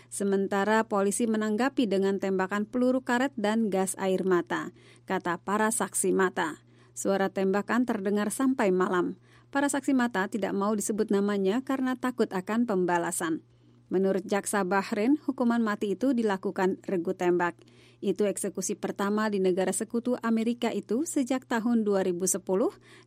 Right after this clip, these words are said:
dan menuai protes solidaritas dengan orang-orang yang dihukum, yaitu Abbas Al-Samea, Sami Musyaima, dan Ali Al-Singace, yang dinyatakan bersalah tahun dua ribu lima belas membunuh dua polisi Bahrain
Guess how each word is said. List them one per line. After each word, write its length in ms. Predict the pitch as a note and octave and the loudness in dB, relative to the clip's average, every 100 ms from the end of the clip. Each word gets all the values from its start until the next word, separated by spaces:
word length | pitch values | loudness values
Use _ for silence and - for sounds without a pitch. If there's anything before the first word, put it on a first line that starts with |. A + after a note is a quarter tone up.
| - | -4
dan 160 | G3 | 0
menuai 400 | F#3+ F#3 G#3+ A3+ | 2 2 2 0
protes 480 | A3+ B3 B3 C4 B3 | 0 -2 -2 -2 -2
solidaritas 640 | A#3 G#3+ G3+ F#3+ F#3 A3 A#3+ | 0 0 0 -2 0 -2 -2
dengan 320 | G#3+ F#3+ F#3 | 0 0 0
orang-orang 400 | F#3+ F#3 F#3 F#3 | -2 0 0 2
yang 160 | F3 | 4
dihukum, 480 | F3+ F3 F#3+ - D4+ G#4 - - - | 4 2 0 4 4 2 -6 -20 -8
yaitu 240 | A#3 B3 C#4 | -2 0 0
Abbas 400 | B3+ A#3 A#3+ - | 0 2 2 2
Al-Samea, 880 | A3+ A3 A3+ G#3+ G#3+ F#3+ C#4+ D4+ - _ | 0 0 0 0 2 2 0 -2 -8 _
Sami 400 | - A#3 A#3+ B3 | -2 2 2 4
Musyaima, 640 | A#3 A3 A#3 G3+ F#3 A3 | 2 0 0 2 2 2
dan 240 | B3 A#3 - | 2 0 0
Ali 240 | A#3 A#3 | 0 0
Al-Singace, 880 | - G#3+ G#3 G#3 G3 F#3 G#3 C4+ F#4 - - - _ | 0 0 0 -2 -2 -2 2 0 0 -12 -20 -20 _
yang 160 | G#3 A#3+ | 0 2
dinyatakan 400 | A#3 A#3 B3+ B3+ | 4 2 2 2
bersalah 480 | B3 - B3 C4 D#4 - | 2 0 0 0 -2 -2
tahun 240 | B3 A#3 B3 | -2 0 2
dua 160 | A3 | 2
ribu 240 | A3 G#3 G#3 | 2 0 -2
lima 240 | G#3 G3+ | -2 -2
belas 320 | F#3 C#4 - | 0 0 0
membunuh 560 | B3+ A#3 A#3 A3 A#3+ C4+ | 0 2 2 4 4 4
dua 320 | A#3 A3+ A3+ | 4 2 2
polisi 320 | A3 G#3+ G#3+ | 0 0 0
Bahrain 480 | G3 G3 F#3 F3+ A#3+ | -2 -2 -2 -2 0